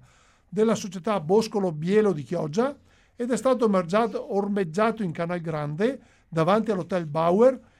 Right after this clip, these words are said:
in bella vista per veneziani e turisti. Il tir doveva caricare gli arredi del noto albergo veneziano.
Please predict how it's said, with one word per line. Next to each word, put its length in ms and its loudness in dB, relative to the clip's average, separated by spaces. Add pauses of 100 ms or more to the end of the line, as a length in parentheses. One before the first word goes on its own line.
in 180 -2
bella 260 6
vista 380 0
per 180 -2
veneziani 560 0
e 60 -6
turisti. 520 -6 (520)
Il 160 -6
tir 240 0
doveva 320 4
caricare 580 0
gli 160 -4
arredi 400 0
del 160 0
noto 280 0
albergo 420 0
veneziano. 640 -6